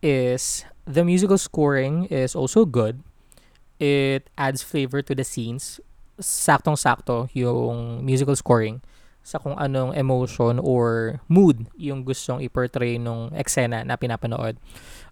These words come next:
Um, swerte kasi yung scoring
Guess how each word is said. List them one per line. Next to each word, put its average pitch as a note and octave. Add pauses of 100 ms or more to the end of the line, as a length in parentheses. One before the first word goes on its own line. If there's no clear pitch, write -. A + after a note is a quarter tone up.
(100)
Um, D#3
swerte G#3
kasi E3 (220)
yung D#3
scoring C3+